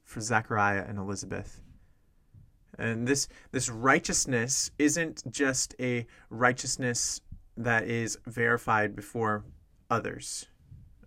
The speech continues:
In Luke eighteen, verse nine, Jesus is speaking, and, or Jesus is about to speak to some Pharisees, and Luke writes,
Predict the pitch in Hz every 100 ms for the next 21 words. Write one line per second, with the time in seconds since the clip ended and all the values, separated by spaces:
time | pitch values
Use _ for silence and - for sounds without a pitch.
0 | - - 117 120 120 127 143 - - -
1 | - - 139 135 - 143 135 123 113 117
2 | - 120 117 110 104 104 - _ _ -
3 | 127 117 120 110 - - - - - 147
4 | 127 117 104 - 110 107 104 - - 120
5 | 117 107 107 - 127 120 113 113 104 127
6 | 127 117 - 113 - 110 110 98 120 117
7 | 107 107 101 98 101 104 117 123 110 117
8 | 104 -